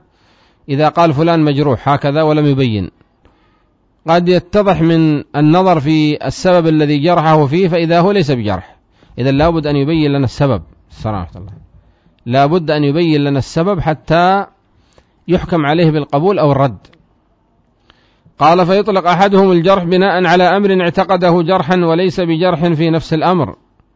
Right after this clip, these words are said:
فلا بد من بيان سببه لين-، لينظر فيه أهو جرح أم لا، وهذا ظاهر مقرر في الفقه وأصوله"، وهذا قول جماهير أهل العلم. مثلًا الإمام شعبة بن الحجاج أمير المؤمنين في الحديث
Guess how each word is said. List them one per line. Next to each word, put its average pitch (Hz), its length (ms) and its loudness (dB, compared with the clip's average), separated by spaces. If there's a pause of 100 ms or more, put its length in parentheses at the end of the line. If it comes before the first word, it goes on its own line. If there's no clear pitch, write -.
(840)
فلا 160 280 0
بد 190 240 0
من 180 200 2
بيان 180 340 2
سببه 170 840 2
لين-، 170 400 -2
لينظر 170 520 0
فيه 175 300 0
أهو 165 220 2
جرح 175 280 -2
أم 160 300 2
لا، 175 220 2 (600)
وهذا 160 520 2
ظاهر 165 460 2
مقرر 156 680 0
في 147 100 -4
الفقه 151 480 -2
وأصوله"، 143 580 0
وهذا 131 280 0
قول 160 280 0
جماهير 135 480 0
أهل 139 160 0
العلم. 113 360 0
مثلًا 156 520 -4 (1300)
الإمام 147 380 2
شعبة 170 300 0
بن 156 100 0
الحجاج 147 460 -2
أمير 151 240 0
المؤمنين 147 460 0
في 131 80 -2
الحديث 131 560 -2